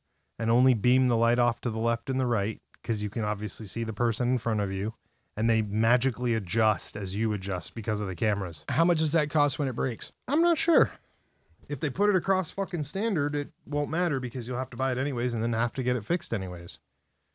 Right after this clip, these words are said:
Speaker 1: So really
Speaker 2: It sounds like another way for the automotive industry to get in my pockets. Just like, you know, currently if your
Speaker 1: Just like
Speaker 2: transmission breaks, you can't repair the transmission. You gotta buy a new transmission.
Speaker 1: So we're,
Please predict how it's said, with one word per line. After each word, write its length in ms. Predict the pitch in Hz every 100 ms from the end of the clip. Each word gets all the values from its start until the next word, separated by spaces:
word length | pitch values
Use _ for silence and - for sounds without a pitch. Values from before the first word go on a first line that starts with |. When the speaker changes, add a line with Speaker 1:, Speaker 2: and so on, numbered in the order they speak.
| _ _ _
Speaker 1:
So 300 | - 104 95
really 180 | 95 165
Speaker 2:
It 40 |
sounds 300 | 185 196 185
like 140 | 180 165
another 260 | 160 160
way 240 | 147 151 143
for 140 | 151
the 160 | 143 139
automotive 420 | 147 143 143 139
industry 340 | 135 139 - 131
to 80 | 131
get 160 | 143
in 60 | 156
my 120 | 135
pockets. 560 | 120 127 131 113 - - - _ _ _ _ _ _
Just 200 | - 226
like, 200 | 233 208
you 120 | 214 202
know, 160 | 175
currently 440 | 151 196 196 180 160
if 100 | 151
your 80 | 151
Speaker 1:
Just 100 | 143
like 80 |
Speaker 2:
transmission 420 | 165 156 180 175 170
breaks, 440 | 160 170 170 -
you 100 | 160
can't 240 | 165 165
repair 280 | 170 156 170
the 80 | 165
transmission. 480 | 151 160 139 151 165
You 80 | 151
gotta 140 | 156
buy 160 | 147 143
a 40 |
new 140 | 147 143
transmission. 640 | 147 139 127 139 147 151
Speaker 1:
So 220 | - 151
we're, 220 | 127 143